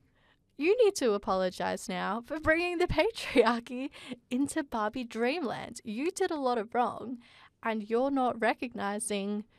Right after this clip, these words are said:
your wrongs." And of course, it's the woman who is bearing this sort of responsibility to fix all of the issues.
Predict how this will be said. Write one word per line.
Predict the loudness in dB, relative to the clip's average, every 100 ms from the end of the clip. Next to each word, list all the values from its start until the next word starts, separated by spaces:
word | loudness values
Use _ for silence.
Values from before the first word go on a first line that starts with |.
| _
your | -2 0
wrongs." | 2 2 0 -2 -10
And | -4 -4
of | -4
course, | -2 0 0 -4 -14 -20 -20 -6
it's | -6 -6
the | -10
woman | -10 -4 -4 -2 -2 -2 -4 -6 -2
who | 0 0
is | -2 -2 -4 -6 -12 _ _ _ _ -2
bearing | 2 4 2 0 -4 -4
this | -4 -2
sort | -2 -2 0
of | -2 -4 -4
responsibility | -4 -2 -2 -2 -4 0 2 2 0 -2
to | -4 -4
fix | -6 -6 -4 -4 -4 -6 -4
all | 0 0 0
of | -2
the | -4 -6 -4
issues. | -6 -4 -6 -4 -6 -8